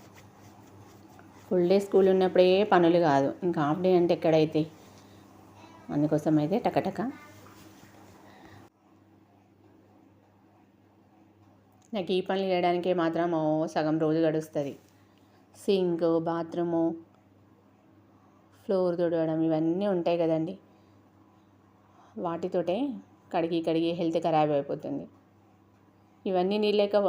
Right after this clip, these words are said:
నీట్‌గా లేకపోతే తినే తిండి కూడా మనసున పట్టదు. అందుకోసం అన్నా కడుక్కోవాలి రోజు. ఇంకా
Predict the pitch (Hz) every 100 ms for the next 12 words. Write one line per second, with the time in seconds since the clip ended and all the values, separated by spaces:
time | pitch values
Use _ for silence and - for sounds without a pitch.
0 | 180 185 185 208 214 202 202 208 330 294
1 | - 196 196 196 190 208 202 196 170 170
2 | 165 151 151 147 190 - _ _ - _
3 | _ _ 214 185 180 180 180 170 170 180
4 | 196 196 165 165 170 160 160 156 160 160
5 | - - _ _ _ _ _ _ - _
6 | - _ _ _ _ _ - _ _ _
7 | - - _ _ _ _ - _ _ _
8 | _ _ _ _ - _ _ _ - 165
9 | 165